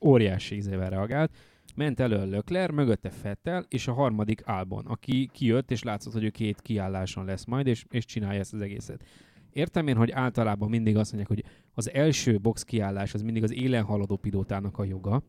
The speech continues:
de ebben az esetben, ha bármit csinálsz, akkor is visszat, ha Albon, hú, most valamit nagyon kitalálta a, a, a Red Bull, és ez lesz az, amivel soha senki nem számolt, erre a,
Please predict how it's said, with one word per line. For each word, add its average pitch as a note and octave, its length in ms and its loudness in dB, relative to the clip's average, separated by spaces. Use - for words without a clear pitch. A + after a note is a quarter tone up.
de B2+ 140 -6
ebben D#3 220 2
az A2 100 2
esetben, G#2 600 -4
ha - 120 -2
bármit C3+ 460 2
csinálsz, G#2+ 480 -2
akkor C3+ 240 2
is A#2 120 2
visszat, A#2 340 -2
ha G2+ 140 -2
Albon, B2+ 560 0
hú, F3+ 60 4
most C#3 180 8
valamit A#2+ 280 8
nagyon A2 220 8
kitalálta G2+ 640 0
a, C3+ 160 -4
a, A#2+ 160 -2
a B2+ 80 4
Red G#2 220 2
Bull, G2+ 180 -2
és G#2+ 140 2
ez A#2+ 180 2
lesz A2 220 0
az, G#2+ 200 2
amivel G2+ 260 -2
soha G#2+ 260 2
senki A2+ 300 -2
nem A2 180 0
számolt, A2 520 -2
erre C3 300 2
a, A2+ 100 4